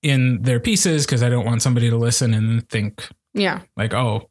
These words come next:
Speaker 1: I remember when Kurt mentioned this on the podcast," and it
Speaker 2: Mm-hmm.
Speaker 1: somehow
Speaker 2: That's why we try to
Speaker 1: tin-,
Speaker 2: be as vague as
Speaker 1: yeah, it,
Speaker 2: possible.
Speaker 1: it somehow changes your perspective on the piece. But, um, she, uh,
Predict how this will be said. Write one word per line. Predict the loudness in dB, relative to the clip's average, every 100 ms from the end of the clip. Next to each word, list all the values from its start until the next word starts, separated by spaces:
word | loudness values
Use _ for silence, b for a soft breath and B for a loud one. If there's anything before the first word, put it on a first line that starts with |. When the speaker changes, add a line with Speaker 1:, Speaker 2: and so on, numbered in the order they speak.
| _ -2
Speaker 1:
I | 0
remember | 2 2 2
when | 0 -2
Kurt | -2 0
mentioned | 0 0 0
this | 0
on | 0
the | -2
podcast," | -2 0 0 0 0
and | 0
it | 2
Speaker 2:
Mm-hmm. | 2
Speaker 1:
somehow | 2 2 2
Speaker 2:
That's | 0
why | 0
we | 0
try | 0 0
to |
Speaker 1:
tin-, | 2
Speaker 2:
be | 2 2
as | 0 -4
vague | -2 0
as | 2
Speaker 1:
yeah, | 2
it, |
Speaker 2:
possible. | 0 0 0
Speaker 1:
it | 2
somehow | 4 2 2
changes | 2 2 4 2 2 0 0 0
your | 0 0
perspective | 0 0 0 0 0 2
on | 2
the | 0
piece. | 0 0 0
But, | -2 -4 B B B -4
um, | 0 2 2 0 -4 _ _ _ _ _ _ _ -8
she, | 0 2 2 2
uh, | 0 0